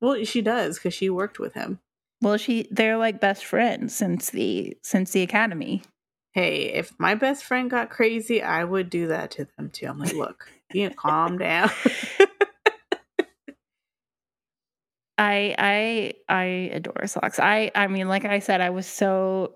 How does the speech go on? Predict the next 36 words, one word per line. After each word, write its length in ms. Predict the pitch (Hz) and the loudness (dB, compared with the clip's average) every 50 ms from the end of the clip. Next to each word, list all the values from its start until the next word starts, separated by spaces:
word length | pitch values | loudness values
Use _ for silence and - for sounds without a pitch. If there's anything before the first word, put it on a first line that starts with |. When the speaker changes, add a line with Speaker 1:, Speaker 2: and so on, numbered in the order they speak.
| - - | -4 -2
Speaker 2:
I 100 | - 175 | -2 -2
was 500 | 170 170 170 170 165 175 - - - - - | 0 -2 -2 -4 -4 -6 -10 -10 -12 -8 -4
nervous 460 | - 170 175 180 185 180 185 185 - | 0 2 2 2 2 2 0 -2 -4
about 380 | 190 170 170 175 170 151 - - | -4 -2 0 0 0 0 -2 -4
how 240 | 185 180 175 170 170 | -4 -2 0 0 0
he 80 | 170 | -2
was 120 | 170 175 170 | -4 -4 -4
gonna 400 | - 170 160 170 156 156 - - - _ _ _ _ _ _ _ _ _ _ - - | -4 -2 -2 0 -2 -2 -4 -6 -10 _ _ _ _ _ _ _ _ _ _ -2 -2
end 160 | 180 175 170 | 0 2 2
up 160 | 170 170 - | 0 -2 0
being, 360 | - 180 175 170 170 175 175 170 - - - - - - | -2 -2 0 0 0 -2 -4 -6 -10 -16 -16 -12 -4 0
but, 180 | 185 175 110 123 | 2 2 2 2
like, 160 | 143 151 151 | 0 0 4
I'm 600 | - 165 175 185 196 202 196 196 202 196 - - - - - | 4 4 4 4 2 0 0 -2 -2 -2 -4 -8 -12 -12 -4
the 80 | - 180 | -4 -2
president 500 | - - 180 165 165 - 160 135 123 - | 2 4 2 2 2 -2 -4 -4 -2 -4
of 140 | - 123 - | -4 -6 -6
the 80 | - | -6
Socks 320 | - - - - - - - | -4 -4 -4 -6 -6 -10 -8
fan 200 | - - - - | -8 -6 -6 -6
club 300 | - - - - - - | -4 -2 -2 -2 -2 -2
now. 300 | - - - - - 185 - - - - - - | -6 -6 -6 -6 -6 -8 -8 -10 -16 -6 0 2
Speaker 1:
Oh, 160 | 220 214 208 | 4 4 4
yes, 480 | 196 185 214 175 170 - 175 - - - | 2 0 -2 -4 -6 -8 -8 -10 -8 -2
I 160 | - 202 202 196 | 0 2 2 2
know. 220 | 190 180 170 165 - | 2 0 -2 0 2
I 140 | - 220 247 | 2 2 2
love 300 | 254 247 240 240 254 254 | 2 2 0 0 0 0
all 240 | - - 226 233 254 | 2 4 4 4 4
his 340 | 277 277 311 320 294 - - | 0 0 0 -2 -2 0 0
little 240 | 220 220 226 226 | 0 2 2 0
things 560 | 220 - 190 185 190 196 202 196 190 180 - - | 0 0 0 0 2 2 0 -2 -4 -4 -6 -6
too, 460 | - - - 196 190 185 180 170 - - | -4 2 2 2 2 2 0 -2 -4 0
like, 400 | 190 180 175 165 147 143 - _ _ - - - - - - _ _ - | 0 2 2 2 0 -2 -6 _ _ -20 -20 -20 -20 -20 -20 _ _ -4
when, 640 | - 196 190 196 190 190 185 185 185 185 180 180 175 - - | 2 2 4 4 4 4 2 2 2 0 0 -2 -2 -4 -2
um, 840 | - 185 180 175 170 165 160 156 151 147 143 143 143 - 175 170 | 0 2 2 2 2 0 0 -2 -2 -4 -4 -4 -6 -6 -8 -10